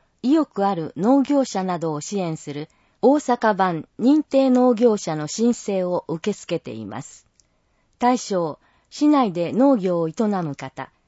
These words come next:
大阪エコ農産物申請は、一作物あたり、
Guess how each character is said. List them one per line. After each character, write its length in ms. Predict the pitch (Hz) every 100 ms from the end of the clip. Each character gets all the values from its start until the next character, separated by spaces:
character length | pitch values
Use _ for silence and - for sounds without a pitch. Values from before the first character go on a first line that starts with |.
| _ _ -
大 100 | 240
阪 440 | 285 - 240 220 202
エ 100 | 185
コ 160 | 269 277
農 180 | 277 269
産 280 | 269 247
物 240 | 190 - 165
申 260 | - 196
請 320 | 190 - 175 160
は、 200 | 151 - _ _ _
一 280 | 208 - 285
作 300 | 269 262 254
物 360 | 196 165 - 165
あ 80 |
た 160 | 160 147
り、 180 | 135